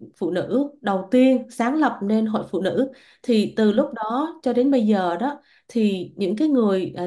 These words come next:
Speaker 1: thành viên bây giờ trong Hội Phụ Nữ mình, à, có còn là những người tị nạn nữa hay không cô? Tức là nếu như mà mình cứ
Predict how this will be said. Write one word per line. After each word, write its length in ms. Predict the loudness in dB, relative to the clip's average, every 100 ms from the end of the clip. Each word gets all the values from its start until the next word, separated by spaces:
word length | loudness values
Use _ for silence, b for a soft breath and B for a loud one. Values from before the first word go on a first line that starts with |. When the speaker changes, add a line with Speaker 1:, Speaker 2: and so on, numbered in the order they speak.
| -4
Speaker 1:
thành 160 | -4
viên 280 | 0 2 2
bây 140 | 2 2
giờ 260 | 2 0 0
trong 220 | 0 0
Hội 120 | -2 -6
Phụ 120 | -8
Nữ 140 | -4
mình, 360 | -2 -2 -4 -8
à, 260 | -8 -6 -6 -12 -16 _
có 440 | -2 0 -2 -2 -2
còn 220 | 0 0
là 80 | 0
những 140 | 2
người 140 | 2 2
tị 100 | -2
nạn 240 | -6 -8
nữa 60 | -4
hay 180 | -4 -4
không 180 | -4 -4 -4
cô? 140 | -4
Tức 100 | -2
là 80 | -2
nếu 180 | 0 0
như 120 | 2
mà 120 | 0 0
mình 240 | -2 -4
cứ 340 | -2 0 0